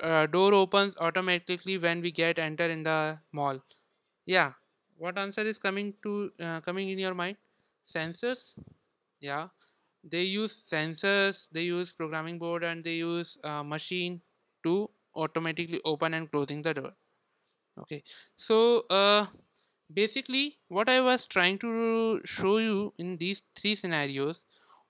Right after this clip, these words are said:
all the three scenarios, whether it is animation, whether it is games, and whether it is these electronics application, all the three things are based upon the, uh, a programming, a computer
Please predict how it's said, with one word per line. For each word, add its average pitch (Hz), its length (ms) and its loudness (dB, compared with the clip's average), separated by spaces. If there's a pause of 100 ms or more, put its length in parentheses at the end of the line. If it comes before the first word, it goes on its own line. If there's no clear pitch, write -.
all 208 220 6
the 254 240 4
three 220 220 2
scenarios, 151 840 -2 (200)
whether 151 280 -4
it 165 180 -2
is 170 200 0
animation, 180 680 -2
whether 151 220 -2
it 165 160 -4
is 165 300 -2 (160)
games, 160 440 -4
and 151 220 -8
whether 151 260 0
it 160 140 -2
is 175 300 -4 (560)
these 151 320 -8 (280)
electronics 165 680 0
application, 143 580 -10 (760)
all 220 400 2
the 262 140 2 (140)
three 220 180 0
things 143 460 -6
are 190 160 -2 (120)
based 196 320 -2
upon 160 400 -4
the, 202 220 -4 (760)
uh, 160 400 0 (400)
a 196 80 2
programming, 170 640 2 (240)
a 180 360 -4
computer 196 760 0